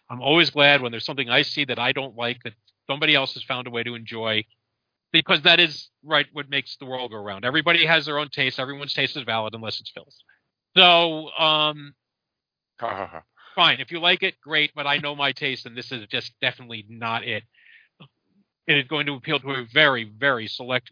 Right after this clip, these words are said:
Speaker 1: group of people, uh,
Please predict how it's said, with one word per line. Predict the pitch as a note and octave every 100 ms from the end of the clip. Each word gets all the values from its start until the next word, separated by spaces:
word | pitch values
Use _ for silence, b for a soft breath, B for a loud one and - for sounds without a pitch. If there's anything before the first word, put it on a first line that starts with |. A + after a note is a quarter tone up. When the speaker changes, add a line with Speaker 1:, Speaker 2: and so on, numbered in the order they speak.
| -
Speaker 1:
group | B2+ A#2
of | G#2
people, | D3+ E3 G#3+ F#3 _ _ _ _ _ _ _ _ _ _ _ _ _ -
uh, | A#2 A2+